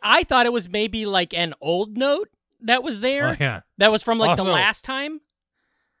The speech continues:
Speaker 2: Uh-huh.
Speaker 1: And I also thought, "Wait a minute, is there a scene where Chance, Shadow, and Sassy get together and try to write a note?" And then they
Speaker 2: I wanna
Speaker 1: forgot that
Speaker 2: know
Speaker 1: part.
Speaker 2: <laughs> Right. I wanna know how many,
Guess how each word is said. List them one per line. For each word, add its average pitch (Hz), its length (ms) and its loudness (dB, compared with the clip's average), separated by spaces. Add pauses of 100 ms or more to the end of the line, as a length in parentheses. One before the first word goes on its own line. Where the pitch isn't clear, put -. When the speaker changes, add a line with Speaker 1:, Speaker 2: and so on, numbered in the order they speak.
(240)
Speaker 2:
Uh-huh. 120 140 -14
Speaker 1:
And 240 140 6
I 262 100 8
also 294 360 6
thought, 247 320 4 (280)
"Wait 254 220 4
a 233 40 2
minute, 214 300 0
is 202 160 2
there 254 220 8
a 240 80 4
scene 262 440 0
where 214 240 6
Chance, 226 560 0
Shadow, 240 360 2
and 190 100 -4
Sassy 247 420 2
get 180 220 -4
together 214 400 0
and 190 100 -4
try 196 200 0
to 185 100 -2
write 196 220 2
a 185 80 -2
note?" 196 360 0 (600)
And 214 160 4
then 233 100 4
they 220 180 6
Speaker 2:
I 233 120 4
wanna 269 140 8
Speaker 1:
forgot 220 240 10 (100)
that 143 140 2
Speaker 2:
know 131 60 -2
Speaker 1:
part. 131 320 -10
Speaker 2:
<laughs> - 60 -12 (1600)
Right. - 460 -10 (340)
I 139 160 2
wanna 254 260 2
know 127 420 -2 (500)
how 165 200 0
many, 175 520 2